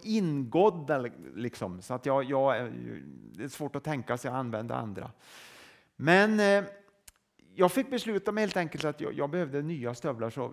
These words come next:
jag fick faktiskt i f-, i födelsedagspresent, eller om det var jul, en, ja, födelsedagspresent eller julklapp av, av Vicky, ett par nya gummistövlar jag fick prova ut själv och,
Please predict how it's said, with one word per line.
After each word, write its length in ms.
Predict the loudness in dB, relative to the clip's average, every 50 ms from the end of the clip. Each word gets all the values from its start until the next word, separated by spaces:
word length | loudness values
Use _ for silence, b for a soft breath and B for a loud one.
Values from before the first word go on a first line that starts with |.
| -6 -6
jag 120 | -6 -4
fick 300 | -4 -4 -6 -6 -6 -2
faktiskt 380 | -2 -2 -2 -2 -4 -6 -6 -6
i 20 |
f-, 160 | -6 -6 -8 -16
i 100 | -16 -16
födelsedagspresent, 1400 | -10 -4 -2 -2 0 0 -2 -4 -4 -6 -6 -4 -4 -4 -6 -10 -10 -8 -8 -6 -2 -2 0 0 0 -2 -4 -8 -12 _ _ _ -4
eller 120 | -2 -2 -2
om 100 | -2 -2
det 60 | -2
var 120 | -2 -2
jul, 360 | 0 0 0 2 0 0 -2 -6 -12 -16 -18 -18 -18 -18 -14
en, 460 | -12 -10 -8 -8 -8 -10 -12 -12 -12 -6
ja, 140 | -2 0 0
födelsedagspresent 840 | 0 2 2 2 2 0 0 0 0 0 -2 -2 -2 -2 0 0 0
eller 160 | 0 0 2
julklapp 400 | 2 2 2 2 0 -2 -2 0
av, 240 | 2 2 2 0 0
av 280 | 2 2 2 2 0 0
Vicky, 600 | 2 2 2 0 -2 -8 -4 2 4 4 4 2 0 -10 B B B B B B B B
ett 200 | -6 -6 -6 -4
par 160 | -4 -4 -2
nya 420 | -2 -2 -2 -2 0 2 2 4
gummistövlar 580 | 4 4 2 0 -2 -4 -4 -4 -4 -2 -2 -2
jag 120 | -2 -4
fick 320 | -4 -6 -8 -8 -10 -14 -10
prova 260 | -8 -8 -6 -6 -6
ut 180 | -6 -6 -8
själv 420 | -6 -2 2 2 2 2 0 -4 -10
och, 220 | -12 -14 -14 b